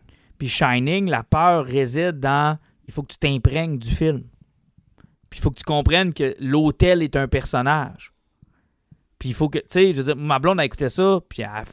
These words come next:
elle l'a écouté premier niveau en, en étant sur son téléphone, tu sais, elle, elle, elle s'est pas laissée imprégner par le film. Fait qu'elle a fait, euh, c'est pas épeurant, parce qu'elle, elle voulait, elle voulait avoir de quoi au premier degré qui fait peur. Mais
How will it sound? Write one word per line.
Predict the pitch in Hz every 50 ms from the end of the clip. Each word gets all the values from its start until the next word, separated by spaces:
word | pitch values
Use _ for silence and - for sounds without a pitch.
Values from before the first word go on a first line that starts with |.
| - _ -
elle | 120 120
l'a | 131 135
écouté | - - - 165
premier | - - 143 143 151 156
niveau | 151 143 135 127 156 175 175
en, | 151 127 123 117 117 117
en | 123 131
étant | 131 - 151 143
sur | - - 139
son | 117
téléphone, | - 120 120 117 - 123 147 175 147
tu | 135 160
sais, | 151 123
elle, | 120 113 - -
elle, | 117 107 -
elle | - -
s'est | - -
pas | 151 170 165
laissée | 143 - - 156
imprégner | 147 - - 135 135 151 160
par | 143 131 127
le | 117 113
film. | - 190 180 151 - - - - - _ -
Fait | 135
qu'elle | - 156 165 151
a | 120
fait, | - 156 151
euh, | 170 175
c'est | 151 -
pas | - 180
épeurant, | 160 - 160 151 139 131 165 180 160 - _ _ _ _ _ -
parce | 131 -
qu'elle, | - 151 165 160
elle | 127 120
voulait, | 135 147 147
elle | - - - - _ _ _ _ _ _ _ _ _ - 120
voulait | 135 135
avoir | 143 151 143
de | 139 127
quoi | - 165 165
au | 170 160
premier | 147 - - 139 147 143
degré | 151 139 131 139 151 160
qui | - -
fait | 131 123
peur. | - 143 147 151 143 - - _ _ _ _ _ _ _ _ _ _ -
Mais | 120 127 127